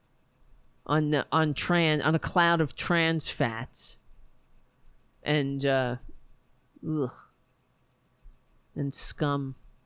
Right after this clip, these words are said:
and greed. Other pre-, here's the other one.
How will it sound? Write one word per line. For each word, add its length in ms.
and 220
greed. 560
Other 280
pre-, 220
here's 200
the 100
other 180
one. 220